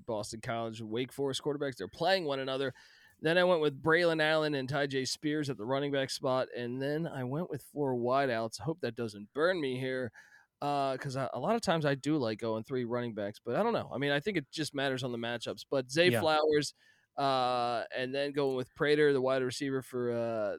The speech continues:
Speaker 1: the Mountaineers of West Virginia, Xavier Worthy, and then, uh, uh, Higgins with Stanford,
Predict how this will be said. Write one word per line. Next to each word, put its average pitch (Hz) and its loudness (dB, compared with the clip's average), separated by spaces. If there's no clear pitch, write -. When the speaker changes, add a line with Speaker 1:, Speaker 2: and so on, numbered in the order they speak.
Speaker 1:
the 110 -12
Mountaineers 127 -4
of 117 -8
West 123 -2
Virginia, 175 2
Xavier 139 0
Worthy, 160 2
and 131 -2
then, 131 0
uh, 117 -4
uh, 110 -4
Higgins 143 -2
with 123 -4
Stanford, 123 -2